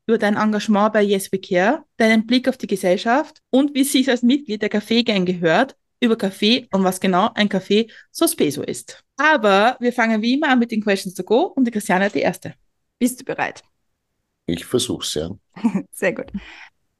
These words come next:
Speaker 2: Film oder Serie?
Speaker 3: Film.
Speaker 1: Ausschlafen oder früh aufstehen?
Speaker 3: Ausschlafen.
Speaker 2: Inspiration hole ich mir durch?
Speaker 3: Menschen.
Speaker 1: Als Kind wollte ich werden?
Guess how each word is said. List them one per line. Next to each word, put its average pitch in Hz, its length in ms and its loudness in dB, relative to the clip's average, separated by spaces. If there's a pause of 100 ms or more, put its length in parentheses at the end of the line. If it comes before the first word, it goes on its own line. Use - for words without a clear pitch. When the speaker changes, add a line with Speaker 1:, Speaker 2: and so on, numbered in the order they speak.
(200)
Speaker 2:
Film 285 320 2
oder 226 200 0
Serie? 208 640 -2 (140)
Speaker 3:
Film. 71 420 -6 (200)
Speaker 1:
Ausschlafen 254 600 2
oder 214 220 0
früh 180 140 -2
aufstehen? 160 600 -2 (320)
Speaker 3:
Ausschlafen. 85 920 -2 (260)
Speaker 2:
Inspiration 226 840 -2
hole 170 160 0
ich 180 100 -4
mir 180 100 -2
durch? 208 260 0 (280)
Speaker 3:
Menschen. - 680 -4 (160)
Speaker 1:
Als 202 180 -4
Kind 247 280 2
wollte 208 200 0
ich 190 140 -6
werden? 175 500 0